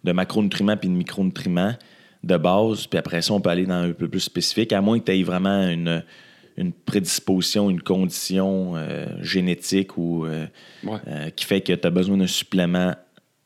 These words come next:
Speaker 1: spécifique en particulier, mais tu sais, à ce moment-là, t'es mieux de rencontrer un professionnel de
Speaker 2: Ouais,
Speaker 1: la santé
Speaker 2: il y a
Speaker 1: puis de
Speaker 2: probablement
Speaker 1: faire
Speaker 2: un
Speaker 1: des
Speaker 2: médecin qui va te l'avoir dit.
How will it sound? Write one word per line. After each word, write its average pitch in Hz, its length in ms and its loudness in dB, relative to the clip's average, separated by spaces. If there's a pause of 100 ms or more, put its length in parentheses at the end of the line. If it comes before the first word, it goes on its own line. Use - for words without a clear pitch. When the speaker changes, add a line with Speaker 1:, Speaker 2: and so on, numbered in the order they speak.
Speaker 1:
spécifique - 680 -2
en 90 120 0
particulier, 90 560 -2
mais 78 120 -4
tu - 60 -10
sais, 85 300 0 (100)
à 87 80 -4
ce - 140 -6
moment-là, 87 560 2 (640)
t'es 90 120 2
mieux 92 140 2
de - 260 -10
rencontrer 90 440 -2
un 90 40 -2
professionnel 85 440 -2
de 90 40 0
Speaker 2:
Ouais, 90 60 2
Speaker 1:
la 87 80 0
santé 90 380 -2
Speaker 2:
il 92 40 4
y - 20 2
a 101 40 2
Speaker 1:
puis 101 100 2
de 110 40 0
Speaker 2:
probablement 113 100 0
Speaker 1:
faire 92 80 4
Speaker 2:
un 92 80 4
Speaker 1:
des - 80 4
Speaker 2:
médecin 113 160 2
qui 110 80 -6
va 104 120 -4
te 98 80 -4
l'avoir 92 260 -2
dit. 101 260 -8